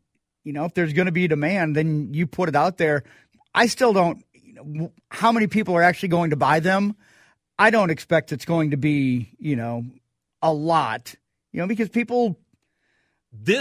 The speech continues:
Speaker 1: I, I don't
Speaker 2: Min-
Speaker 1: think they put a whole lot of thought into, you know, what kind of license plate they have.
Speaker 2: Ha-, have you seen the, have you seen what it looks like?
Speaker 1: Yes.
Speaker 2: It, that's ugly. Who, I would not want that on my vehicle. Like, that makes no,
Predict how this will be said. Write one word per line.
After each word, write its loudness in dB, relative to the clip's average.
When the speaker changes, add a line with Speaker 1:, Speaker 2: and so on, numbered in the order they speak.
Speaker 1:
I, 4
I 6
don't 4
Speaker 2:
Min- 0
Speaker 1:
think 2
they 2
put 0
a 2
whole 0
lot 2
of -10
thought 0
into, 0
you -4
know, 2
what 0
kind 2
of -4
license 0
plate -14
they -20
have. -20
Speaker 2:
Ha-, -2
have 0
you -2
seen -2
the, -4
have -2
you -2
seen -4
what -4
it -8
looks -6
like? -4
Speaker 1:
Yes. -6
Speaker 2:
It, -6
that's 2
ugly. -4
Who, 4
I 6
would -4
not 0
want -4
that 0
on -2
my -2
vehicle. -12
Like, 0
that 2
makes -4
no, -2